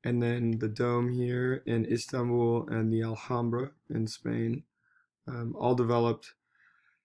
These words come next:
uh, throughout time during, during the expansion of Islamic art. And, um, yeah. So another art form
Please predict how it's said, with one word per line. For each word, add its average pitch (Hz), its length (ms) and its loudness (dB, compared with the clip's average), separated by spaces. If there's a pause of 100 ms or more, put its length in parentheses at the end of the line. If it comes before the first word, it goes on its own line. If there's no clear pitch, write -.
(360)
uh, 120 380 4 (520)
throughout 139 380 8
time 117 420 0
during, 117 520 2 (320)
during 117 400 2
the 113 400 0
expansion 117 520 -4
of 113 100 -4
Islamic 113 500 -4
art. 117 340 -2 (340)
And, 117 360 -6
um, 120 380 -10 (220)
yeah. 151 160 4 (500)
So 135 240 4
another 139 260 8
art 127 200 2
form 139 380 2